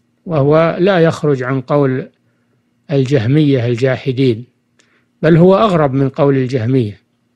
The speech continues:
فكيف يكون الكلام مشتركاً بين، بين اثنين، المعنى من الله وال-،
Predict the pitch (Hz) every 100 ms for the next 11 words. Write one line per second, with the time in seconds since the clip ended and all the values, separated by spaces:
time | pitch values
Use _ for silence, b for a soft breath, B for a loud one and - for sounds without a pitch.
0 | _ _ _ - - 247 160 170 151 170
1 | 156 139 - 143 147 143 139 135 - 156
2 | 147 123 131 120 131 131 131 - _ _
3 | _ _ _ _ _ - 143 147 143 139
4 | 123 135 123 113 - _ _ _ _ _
5 | _ _ 147 123 147 135 143 139 131 127
6 | 143 160 139 135 131